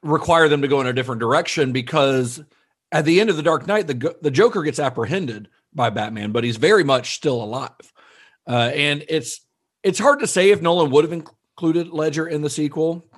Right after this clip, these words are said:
For one, he wasn't that keen on doing a third film anyway, but he also doesn't like to repeat himself, although members of Ledger's family have said that Heath Ledger was very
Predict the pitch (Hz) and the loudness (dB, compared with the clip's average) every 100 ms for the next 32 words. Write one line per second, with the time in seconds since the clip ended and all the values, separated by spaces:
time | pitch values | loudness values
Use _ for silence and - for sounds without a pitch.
0 | _ _ - 139 135 120 127 123 120 123 | _ _ -2 2 2 2 0 0 -6 -6
1 | 127 123 113 107 117 110 107 104 - - | -2 -2 0 0 0 0 -4 -8 -18 -20
2 | - - 120 147 127 123 117 127 202 170 | -20 -14 -2 0 0 -2 -2 0 2 4
3 | 147 131 131 156 165 143 139 131 120 120 | 4 2 0 0 0 -2 -4 -4 -6 -6
4 | 117 104 202 220 143 - 123 127 156 151 | -6 -6 -6 -4 -4 0 0 2 2 4
5 | 151 131 - - _ _ - - _ 151 | 4 2 -4 -20 _ _ -20 -20 _ 0
6 | 185 190 175 147 151 131 139 135 127 120 | 2 4 2 2 0 2 2 2 0 -2
7 | 135 127 120 117 117 117 113 110 98 _ | -2 0 -2 -4 -4 -4 -4 -6 -10 _
8 | - - 131 117 104 117 - - 143 123 | -18 -6 -2 0 0 -4 -6 -8 -6 -4
9 | 127 123 113 110 110 110 101 110 107 104 | -4 -2 -4 -4 -4 -4 -4 -2 -2 -4
10 | 98 98 | -6 -12